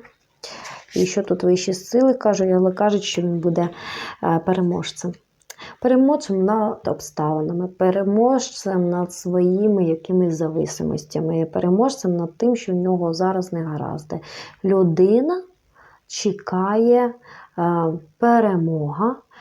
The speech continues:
людини чекає вдача. І кажуть, що цей чоловік буде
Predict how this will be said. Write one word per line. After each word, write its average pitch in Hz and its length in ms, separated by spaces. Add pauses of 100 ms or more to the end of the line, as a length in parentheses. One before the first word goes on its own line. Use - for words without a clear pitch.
(240)
людини 240 440
чекає 196 600 (140)
вдача. 143 540 (320)
І 165 100
кажуть, 269 480
що - 200
цей 240 500
чоловік 202 1040 (460)
буде 226 440